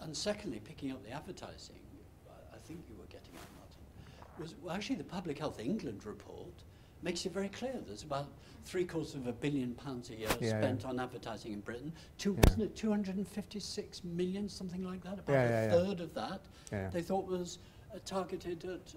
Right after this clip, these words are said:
Speaker 1: uh, uh, was it children or on, on, uh, sort of low
Speaker 2: The
Speaker 1: fat
Speaker 2: report in
Speaker 1: crap,
Speaker 2: Scotland the same,
Speaker 1: basically.
Speaker 2: yeah, frightening.
Speaker 1: Uh, you know, this is a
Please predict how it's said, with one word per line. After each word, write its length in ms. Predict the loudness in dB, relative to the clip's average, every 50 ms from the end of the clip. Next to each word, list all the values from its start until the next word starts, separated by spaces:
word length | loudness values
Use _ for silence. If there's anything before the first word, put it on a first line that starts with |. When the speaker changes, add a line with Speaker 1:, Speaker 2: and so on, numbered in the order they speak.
| -10 -8
Speaker 1:
uh, 200 | -6 -6 -6 -6 -8 -12 -10 -8
uh, 160 | -6 -6 -6 -8 -10 -10
was 140 | -8 -4 -2
it 100 | -4 -4
children 460 | -2 -2 -2 -2 0 0 -2 -2 -2 -2
or 160 | -2 -2 -2
on, 180 | -2 -4 -6 -6 -8
on, 260 | -8 -6 -6 -6 -6 -6 -8
uh, 140 | -10 -10
sort 240 | -10 -10 -10 -10 -10
of 60 | -10 -12 -14 -16 -18 -14 -10 -4
low 100 | -2 0
Speaker 2:
The 200 | 4 6 8 8
Speaker 1:
fat 60 | 8
Speaker 2:
report 320 | 6 6 6 8 8 8 8
in 60 | 6
Speaker 1:
crap, 100 | 4 6
Speaker 2:
Scotland 260 | 6 6 8 6 4
the 80 | 2 2
same, 160 | 2 2 2
Speaker 1:
basically. 160 | 4 4 4 2
Speaker 2:
yeah, 120 | 2 0 -2 0 4
frightening. 280 | 6 6 6 6 2 -2 -2 -4
Speaker 1:
Uh, 160 | -2 -2 -2 -2 -4 -8 -12 -16 -20 -20 -20 -20 -20 -20 -18 -16 -10 -6
you 80 | -6
know, 80 | -6 -6 -6 -10 -14 -16 -16 -10 -2
this 260 | 0 0 2 4 6
is 240 | 6 6 6 2 -2 -8 -8 -6
a 80 | -6